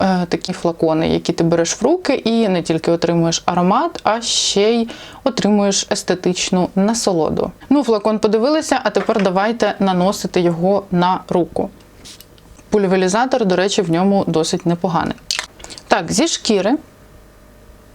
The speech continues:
Тут проявляється більше всього ромашка,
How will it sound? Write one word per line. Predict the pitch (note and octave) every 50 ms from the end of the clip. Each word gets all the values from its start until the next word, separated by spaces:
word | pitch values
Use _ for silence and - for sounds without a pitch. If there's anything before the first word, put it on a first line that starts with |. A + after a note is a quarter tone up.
| - - - - - - - - - - - - - - -
Тут | - C#4 D#4 D#4 -
проявляється | A3+ G#3+ G3 G3 F#3+ F#3 F#3 G3 A3+ C4+ C#4 B3+ A#3+ B3 - G3
більше | E3+ E3+ G#3+ A3 A#3 A3+ - - F#3+
всього | - - - - F#3+ F#3+ F3+ F#3 F3 E3+ -
ромашка, | - - G3+ G3+ G3 F#3 F3+ G3 A3+ - - - - - -